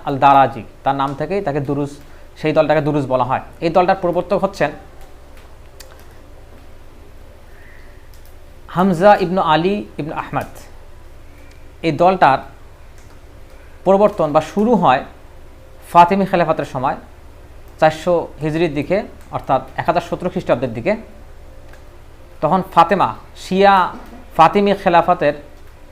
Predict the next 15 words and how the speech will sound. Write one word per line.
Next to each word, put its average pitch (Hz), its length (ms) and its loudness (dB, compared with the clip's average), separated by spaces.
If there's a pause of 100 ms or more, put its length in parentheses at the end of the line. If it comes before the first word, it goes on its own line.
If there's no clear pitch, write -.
তখন 139 320 -4 (120)
খলিফা 190 360 4
ছিলেন 180 280 -2 (220)
হাকিম 180 260 -2
বি 165 80 4
আমরিল্লাহ। 131 400 -2 (2000)
তো 147 60 -12 (220)
এই 202 540 2 (460)
দল 160 500 6 (500)
যে 156 180 0
সময় 202 480 2
প্রতিষ্ঠিত 180 420 -4
হয়, 120 260 -2 (800)
ফাতিমি 175 340 2
খেলাফত, 156 420 0